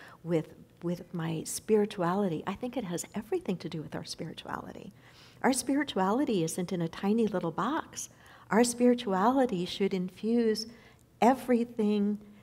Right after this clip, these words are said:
that we are and everything that we do. So, as you think about what is in your spiritual toolkit, when was the last time you looked at it,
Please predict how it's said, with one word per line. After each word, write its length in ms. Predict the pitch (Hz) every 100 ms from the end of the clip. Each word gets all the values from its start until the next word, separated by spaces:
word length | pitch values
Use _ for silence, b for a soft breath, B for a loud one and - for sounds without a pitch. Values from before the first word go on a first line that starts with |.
| -
that 220 | 202 190
we 200 | 180 185
are 340 | 185 196 247 262
and 220 | 220 - -
everything 680 | 240 285 285 247 220 220 196
that 180 | 185 -
we 120 | 175
do. 300 | 160 147 - - _ b b b b b b b b b _ _ _ _ _
So, 540 | - - - 196 - - - _ _ _ _ _ _ _ _ _ _ _ _ b b b _
as 240 | - 196 196
you 140 | 240
think 320 | 262 285 269
about 600 | 269 247 175 170 170 - - - _
what 300 | 175 214 240
is 320 | 269 247 -
in 320 | - 196 196
your 160 | 190 202
spiritual 560 | 202 - 175 165 - 160
toolkit, 640 | - 160 156 - - - - - _ _ _ _ _ _ _ _ _ _ _ _ _ _
when 140 | 185 220
was 160 | 247
the 60 | 247
last 340 | 226 220 220
time 480 | - 208 202 202 202
you 120 | 202 196
looked 260 | 196 196
at 120 | 165
it, 100 | 156